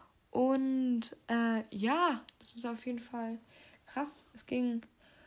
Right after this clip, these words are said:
doch relativ schnell, was mich sehr freut, weil dann kann ich nämlich jetzt schön ins Bett.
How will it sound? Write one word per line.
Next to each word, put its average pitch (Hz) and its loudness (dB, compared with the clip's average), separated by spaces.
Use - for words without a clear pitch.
doch 226 -2
relativ 247 0
schnell, 240 0
was 226 -4
mich 214 -6
sehr 233 0
freut, 233 -2
weil 220 -6
dann 214 -4
kann 226 -10
ich 226 -10
nämlich - -10
jetzt - -14
schön - -8
ins - -8
Bett. - -6